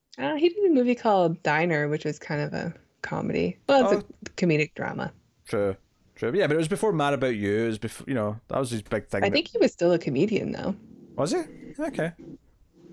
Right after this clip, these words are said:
Speaker 1: Yeah.
Speaker 2: All right.
Speaker 1: I think so.
Speaker 2: Fair enough. I'll take your word for it. Uh, but here we are. Uh, so yeah,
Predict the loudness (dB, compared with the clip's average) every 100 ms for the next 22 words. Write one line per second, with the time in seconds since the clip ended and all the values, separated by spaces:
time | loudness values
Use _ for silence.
0 | -4 -2 0 -2 -8 -4 -2 -2 -4 -6
1 | 0 0 0 -2 -2 -6 -20 _ -20 -20
2 | _ _ _ -20 _ -4 0 0 -4 -10
3 | -8 -2 0 0 0 -2 -4 _ _ -2
4 | 0 0 -2 -2 0 0 0 -6 -18 -18
5 | -18 -4 2 4 4 2 2 2